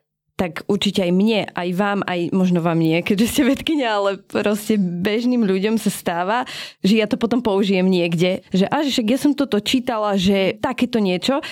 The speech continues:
A ja sa pritom aj často pristihnem, že, že hm, keď o tom tak ďalej hovorím, že aj poviem, že fuň,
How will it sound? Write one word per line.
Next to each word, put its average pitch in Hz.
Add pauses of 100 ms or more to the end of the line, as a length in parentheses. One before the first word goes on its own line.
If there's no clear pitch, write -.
(400)
A -
ja 208
sa 226
pritom 220
aj 202
často -
pristihnem, 233
že, 180
že 165
hm, 208
keď 196
o 190
tom 208
tak 208
ďalej 202
hovorím, 196
že 196
aj 180
poviem, 220
že 196
fuň, 214